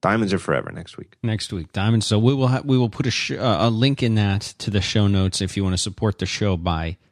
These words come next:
Speaker 2: clicking that link. Uh, you can do so, and, uh, and also don't forget to go to, uh, audiblepodcasts dot com slash talk show and, uh, check out sourcebits dot com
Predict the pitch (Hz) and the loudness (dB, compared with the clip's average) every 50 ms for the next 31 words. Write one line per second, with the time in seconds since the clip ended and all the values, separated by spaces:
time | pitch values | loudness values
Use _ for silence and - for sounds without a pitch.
0 | _ _ _ _ - - 151 156 - - 117 107 92 85 78 62 - 76 73 76 | _ _ _ _ -4 0 0 0 2 2 0 2 2 0 -2 -4 -6 -8 -8 -8
1 | - - - - _ _ _ _ _ _ _ _ _ _ _ _ _ _ _ _ | -10 -12 -16 -20 _ _ _ _ _ _ _ _ _ _ _ _ _ _ _ _
2 | _ _ - - 87 82 76 76 76 78 82 85 85 - - 92 87 - 107 101 | _ _ -8 -4 -4 -2 -2 -4 -6 -6 -6 -8 -6 -4 -4 -2 0 0 0 0
3 | - - - - - - 87 95 135 - _ _ _ - - 87 85 85 82 80 | 0 -2 -4 -6 -6 -6 -6 -8 -8 -10 _ _ _ -8 -4 -4 -4 -2 -2 -2
4 | 85 82 78 80 92 95 90 104 - - 104 85 101 104 101 - 113 98 101 87 | -2 -2 0 0 0 2 2 2 0 0 0 0 0 0 0 -2 -2 -2 -2 -2
5 | - 95 85 98 95 95 90 - - 98 90 85 82 82 90 _ _ _ _ _ | -2 -4 -2 0 0 -2 -2 -4 -4 -2 -2 -2 -2 -4 -6 _ _ _ _ _
6 | _ _ _ _ _ _ _ - 92 87 82 85 - - 101 110 117 120 104 107 | _ _ _ _ _ _ _ -8 -6 -4 -4 -2 0 2 4 4 4 4 2 2
7 | 110 98 - - 107 107 107 101 - - 110 104 101 95 - - - - - 104 | 0 -2 -2 -2 0 0 0 0 0 0 0 0 0 0 -2 -6 -8 -6 -2 -2
8 | 92 90 - - - - 98 92 90 90 90 - - - 98 90 85 85 87 87 | -2 -2 -2 -6 -4 -2 0 0 0 0 0 -2 -2 -2 0 0 0 0 0 -2
9 | - - - - _ _ _ _ _ _ - - - 107 101 92 - - - 92 | -4 -6 -10 -14 _ _ _ _ _ _ -14 -6 -2 -2 0 0 -2 -2 -4 -2
10 | 85 82 90 104 123 - _ _ _ _ _ - - 101 87 85 85 87 90 85 | -2 -2 -4 -6 -8 -10 _ _ _ _ _ -12 -8 -6 -6 -6 -6 -6 -6 -6
11 | 85 85 85 92 90 90 90 - - 92 85 85 76 - - - 110 117 - - | -4 -4 -4 -6 -6 -8 -8 -8 -8 -6 -6 -6 -8 -6 -2 0 0 0 0 0
12 | - 113 - - - 104 95 - - - 95 95 101 101 110 135 | -2 -2 -2 -2 -4 -4 -4 -6 -6 -6 -4 -4 -4 -6 -6 -8